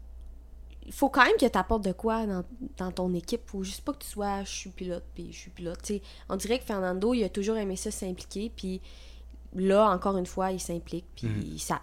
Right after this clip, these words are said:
Speaker 1: on voit les résultats, puis je pense que même si c'est bénéfique pour Esteban Ocon, je pense qu'il peut tirer vraiment beaucoup,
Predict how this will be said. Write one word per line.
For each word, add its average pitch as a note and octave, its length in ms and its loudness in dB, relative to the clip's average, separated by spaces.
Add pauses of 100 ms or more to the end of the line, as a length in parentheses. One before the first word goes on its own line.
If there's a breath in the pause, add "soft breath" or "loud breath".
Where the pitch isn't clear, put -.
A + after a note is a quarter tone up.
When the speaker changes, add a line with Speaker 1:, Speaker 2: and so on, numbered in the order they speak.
(100)
Speaker 1:
on E3+ 120 0
voit F#3 180 2
les G3 80 2
résultats, E3+ 500 -4
puis - 220 -10 (320)
je - 100 -8
pense G3+ 220 6
que G3 100 2 (300)
même F3+ 320 2
si - 80 -8
c'est F#3+ 80 -2
bénéfique F3 440 -4
pour F3 200 -6
Esteban F3+ 380 -4
Ocon, F3 260 -4
je - 80 -10
pense F3+ 160 -6
qu'il - 520 -8
peut G3+ 120 0
tirer F#3+ 340 -4
vraiment F3+ 380 0
beaucoup, F#3 360 -8